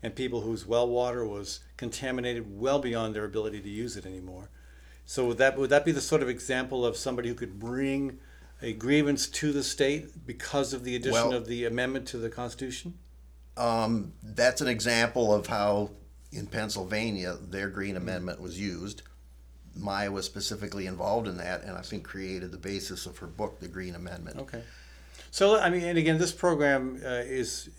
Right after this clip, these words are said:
Speaker 1: is, is heard in seven different states, so I'd like to make sure that
Speaker 2: I hope
Speaker 1: people
Speaker 2: that Maya will come on sometime
Speaker 1: <laughs> Well,
Speaker 2: and
Speaker 1: that'd be
Speaker 2: tell
Speaker 1: great,
Speaker 2: you about
Speaker 1: actually.
Speaker 2: how,
Speaker 1: I do know.
Speaker 2: 'cause I
Speaker 1: It's
Speaker 2: know
Speaker 1: like,
Speaker 2: in
Speaker 1: should
Speaker 2: New Mexico, there, she's also working with folks there.
Speaker 1: Good, because New Mexico is one of the states that do air this program. So,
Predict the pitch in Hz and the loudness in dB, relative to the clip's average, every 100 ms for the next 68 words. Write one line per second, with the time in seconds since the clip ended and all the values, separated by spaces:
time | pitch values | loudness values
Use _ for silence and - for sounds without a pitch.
0 | 151 147 120 113 127 - 165 143 120 - | -14 -8 -6 -6 -8 0 2 4 2 2
1 | 151 135 120 110 104 - 143 107 - 120 | 2 2 -2 -4 -6 0 2 2 0 -2
2 | 120 117 113 107 127 117 104 - 120 110 | -2 -2 -6 -6 -4 -4 -4 -2 -2 2
3 | 107 113 104 113 110 120 117 107 123 117 | 2 2 2 4 6 4 2 0 2 2
4 | 139 139 110 98 110 98 185 139 143 139 | 2 0 -2 -2 2 6 8 10 12 12
5 | 120 175 226 139 113 113 107 117 117 - | 12 12 12 10 10 8 8 8 6 2
6 | 101 151 247 262 269 - 233 127 127 123 | 2 4 4 4 6 8 8 8 10 10
7 | 123 120 113 151 120 113 123 151 110 - | 6 4 2 0 2 4 4 4 -4 -2
8 | 101 101 98 98 - 104 90 98 95 92 | -2 -2 -2 -4 -4 -6 -4 -4 -4 -4
9 | 90 98 95 92 - 87 - 90 - - | -6 -8 -10 -10 -8 -10 -10 -12 -12 2
10 | 196 165 123 123 127 131 135 147 - 139 | 4 4 4 2 2 0 6 6 6 -2
11 | 120 127 117 107 135 123 110 104 120 117 | 0 -2 -2 -4 -4 -4 -6 -6 -4 -4
12 | 120 110 - 123 120 90 87 - - | -6 -8 -10 -8 -8 -10 -14 -12 -12